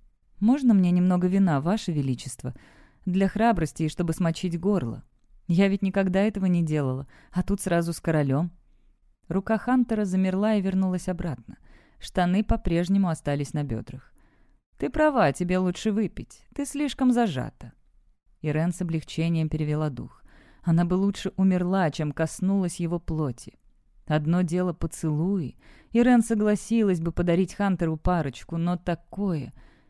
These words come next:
Если бы король снял штаны, она убила бы его безо всякого снотворного, наплевав на поднятый шум. Хантер дёрнул за шнур для вызова слуг, и буквально через мгновение на пороге возник лакей,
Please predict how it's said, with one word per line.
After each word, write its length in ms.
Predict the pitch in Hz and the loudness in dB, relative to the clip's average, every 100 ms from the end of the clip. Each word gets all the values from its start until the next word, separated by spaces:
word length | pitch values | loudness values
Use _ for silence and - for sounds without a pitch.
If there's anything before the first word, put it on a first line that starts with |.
| _ | _
Если 320 | 156 175 - | -2 -2 -2
бы 140 | 156 156 | -4 -2
король 340 | 160 175 185 | 0 0 -2
снял 300 | - 175 170 | -2 -4 -4
штаны, 540 | - - 143 170 170 - - - | -6 -6 -2 -2 -4 -10 -20 -10
она 280 | - 202 233 | 2 6 6
убила 340 | 233 202 240 226 | 6 4 2 2
бы 140 | 208 | 2
его 200 | 202 208 | 2 2
безо 280 | 185 180 175 | 2 0 0
всякого 480 | - 196 185 175 170 | -2 -4 -2 -2 -4
снотворного, 960 | - 165 - 156 170 156 127 98 - - - | -2 -4 -4 -4 -2 0 -4 -6 -14 -20 0
наплевав 800 | 208 202 202 196 180 190 156 151 | 4 4 4 0 2 2 2 0
на 100 | 139 | -2
поднятый 540 | 160 156 147 131 143 | 0 0 0 -4 -6
шум. 420 | - 156 131 90 - - _ _ _ _ _ | -6 -8 -8 -10 -16 -20 _ _ _ _ _
Хантер 400 | - 165 160 160 | 0 0 2 0
дёрнул 420 | 147 165 160 156 143 | 0 0 2 0 -2
за 140 | 139 | -4
шнур 340 | - 160 160 | -2 -2 -2
для 160 | 143 143 | -2 -2
вызова 300 | 147 143 131 | -2 -2 -4
слуг, 400 | 123 165 180 - - - - | -6 -6 -6 -10 -20 -20 -2
и 80 | 202 | 2
буквально 480 | 220 214 254 240 226 | 2 4 4 4 4
через 240 | 214 196 | 0 0
мгновение 560 | 185 180 180 226 220 208 | 0 2 2 4 4 2
на 100 | 196 | 2
пороге 320 | 190 214 185 | 2 2 0
возник 400 | 156 165 165 139 | 0 0 -2 -2
лакей, 480 | 139 - 196 202 | -4 -2 -4 -6